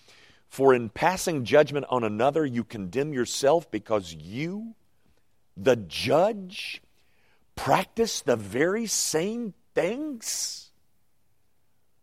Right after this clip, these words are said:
We know that the judgment of God rightly falls on those who do such things. Yes, sir, it does. Uh, judging others for doing the things that you yourself are doing.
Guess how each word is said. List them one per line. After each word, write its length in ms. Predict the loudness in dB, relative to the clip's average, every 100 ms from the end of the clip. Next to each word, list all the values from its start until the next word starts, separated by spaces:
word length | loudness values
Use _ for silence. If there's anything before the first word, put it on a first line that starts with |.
| _ -10
We 160 | -4
know 140 | 0 0
that 180 | -2
the 80 | -10
judgment 460 | -8 -6 -6 -8 -14
of 100 | -8
God 300 | -6 -6 -8
rightly 460 | -4 -4 -4 -8 -16
falls 580 | -6 -6 -6 -10 -16
on 220 | -16 -14 -8
those 360 | -8 -8 -14
who 100 | -16
do 200 | -16 -16
such 360 | -14 -14 -16 -20
things. 480 | -20 -20 -14 -14 -16 _ _ _ _ _ _ _ _ _ _ _ _ _ _ -8
Yes, 260 | -2 -2 -2
sir, 300 | -4 -4 -4
it 200 | -6 -8
does. 640 | -8 -8 -8 -6 -6 -10 -16 _ _ _ _ _ _ _ _ _ _ _ _ _ -18
Uh, 220 | -14 -14 -16 _ _ _ _ -18
judging 520 | 0 4 4 2 -4 0
others 520 | 2 2 0 -4 -10 _ _
for 160 | -4
doing 380 | -2 2 2 0
the 60 | -4
things 360 | -8 -8 -6
that 180 | -6 -6
you 160 | -6 -4
yourself 460 | -4 -2 -2 -4
are 40 | -8
doing. 300 | -10 -12